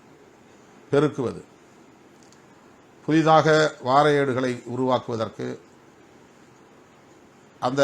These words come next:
அச்சு ஊடகத்திற்கு தேவையான இன்ஃப்ராஸ்ட்ரக்சர்ஸ், கட்டமைப்பு வசதிகளை பெருக்குவது, அதற்கு தனியே அலுவலகம் அல்லது பிரிண்டிங் பிரஸ், அச்சு எந்திரம் போன்றவற்றை உருவாக்குவது,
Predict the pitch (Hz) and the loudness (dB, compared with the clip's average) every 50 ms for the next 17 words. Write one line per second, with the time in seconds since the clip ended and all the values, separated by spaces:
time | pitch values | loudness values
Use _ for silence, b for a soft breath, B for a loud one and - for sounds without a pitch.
0 | 131 127 113 127 117 - - 160 160 156 156 143 147 143 - 135 127 - 143 131 | 2 2 0 -2 -4 -4 -4 -2 0 0 0 0 0 -2 -6 -10 -10 -10 -10 -10
1 | - 135 131 135 139 139 135 131 135 127 117 120 135 - - 143 143 139 143 - | -6 -6 -4 -2 0 0 0 0 -2 -2 -4 -6 -8 -6 -2 0 0 0 -2 -4
2 | - 127 113 - - 135 117 - - - - - - - - 123 117 - 156 156 | -8 -8 -8 -8 -8 -10 -10 -10 -12 -16 -20 -20 -16 -8 -6 -4 -4 -2 -2 -2
3 | 151 151 156 151 - 139 123 123 131 123 120 117 123 120 110 - 117 110 120 117 | -2 -2 -4 -4 -6 -8 -6 -6 -6 -6 -6 -6 -6 -6 -6 -6 -8 -8 -8 -10
4 | - 113 110 101 110 123 127 123 - - - - - - - - - - - - | -10 -10 -10 -8 -8 -10 -10 -12 -14 -20 -20 -20 -20 -20 -20 -20 -20 -20 -20 -20
5 | - - - - - - - - - - - - _ - 123 131 139 131 - 135 | -20 -20 -20 -20 -20 -20 -20 -20 -20 -20 -20 -20 _ -4 -2 0 0 0 -2 -4
6 | 113 104 127 127 143 151 156 160 156 156 - - - 123 127 139 147 156 151 147 | -8 -6 -6 -4 -2 0 0 2 2 0 -2 -4 -6 -4 -2 -2 0 0 0 0
7 | 131 143 143 139 127 - - - - - 131 139 131 131 131 131 127 123 - - | 0 -2 -6 -8 -10 -14 -20 -16 -12 -8 -6 -4 -2 -2 -2 -4 -4 -6 -10 -14
8 | - - _ _ - - - - - - - - _ _ _ _ _ _ - - | -20 -20 _ _ -20 -20 -20 -20 -20 -20 -20 -20 _ _ _ _ _ _ -20 -20
9 | - - - - 143 151 156 151 - 165 156 147 135 - - - - - 135 123 | -20 -16 -8 -4 -2 -2 -2 -2 -2 -4 -4 -4 -4 -8 -14 -12 -6 -4 -4 -4
10 | - - - - - - - - - - - - - - - _ - - _ _ | -4 -8 -16 -18 -20 -20 -20 -20 -20 -20 -20 -20 -20 -20 -20 _ -20 -20 _ _
11 | - - - - 117 123 120 113 - - 160 143 123 127 135 131 135 131 131 131 | -20 -20 -16 -10 -8 -8 -8 -8 -8 -6 -4 -4 -4 -4 -4 -4 -2 -2 -2 -4
12 | 131 - - - _ - - - - 131 131 127 127 120 104 - - 113 95 82 | -6 -10 -16 -20 _ -20 -14 -10 -8 -6 -4 -2 -2 -4 -4 -6 -8 -10 -10 -12
13 | - - - - - _ _ - - - - - - - - 120 131 135 131 127 | -14 -20 -20 -20 -20 _ _ -20 -20 -20 -20 -20 -20 -12 -6 -4 -2 0 2 0
14 | 120 113 - 110 107 104 123 | 0 0 -4 -8 -8 -8 -8